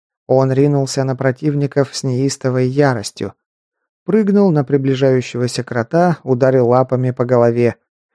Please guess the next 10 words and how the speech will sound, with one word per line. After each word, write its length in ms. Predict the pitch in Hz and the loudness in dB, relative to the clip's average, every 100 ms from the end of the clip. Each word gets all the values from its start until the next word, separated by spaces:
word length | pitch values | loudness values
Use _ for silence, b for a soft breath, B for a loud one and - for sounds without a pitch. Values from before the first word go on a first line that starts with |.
| _ _ | _ _
После 400 | 131 135 - 131 | 0 0 2 2
вонзил 420 | 127 127 123 135 | 4 2 2 2
когти 400 | 127 135 127 - 123 | 2 0 0 -2 -6
в 60 | |
шею 300 | - 127 123 | -2 0 0
противника 760 | 117 117 - 165 165 156 156 143 | -2 -4 -2 0 0 0 0 0
и 80 | - | 0
рванул 500 | 151 131 131 131 123 | 0 2 0 0 -2
в 80 | 117 | -4
сторону. 500 | - 131 113 107 104 | -4 -2 -2 -6 -10